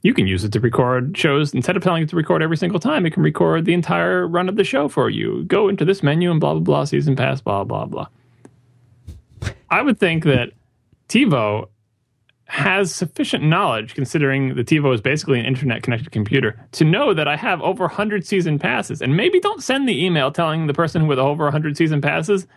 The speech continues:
that season passes exist. And repeat this for every feature that I already know exists and I'm using extensively. I don't need,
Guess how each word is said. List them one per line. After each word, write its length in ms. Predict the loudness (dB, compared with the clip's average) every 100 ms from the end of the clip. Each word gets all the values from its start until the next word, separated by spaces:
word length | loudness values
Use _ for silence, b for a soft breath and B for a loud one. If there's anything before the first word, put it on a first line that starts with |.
| b
that 160 | -4 2
season 240 | 2 2 2
passes 380 | 0 -2 -4
exist. 500 | -4 -4 -6 -10 -18 _ _ _ 0
And 160 | 2
repeat 300 | 2 2 0
this 160 | 0 -2
for 120 | 0
every 180 | -2 -2
feature 420 | -2 -2 2 0
that 160 | 0 0
I 100 | 0
already 200 | 0 0
know 140 | 0
exists 300 | 0 0 -2
and 120 | -2 0
I'm 100 | 2
using 280 | 4 4
extensively. 720 | 0 0 -2 -2 -2 -2 -2 -2
I 100 | -2
don't 100 | -2
need, 200 | -2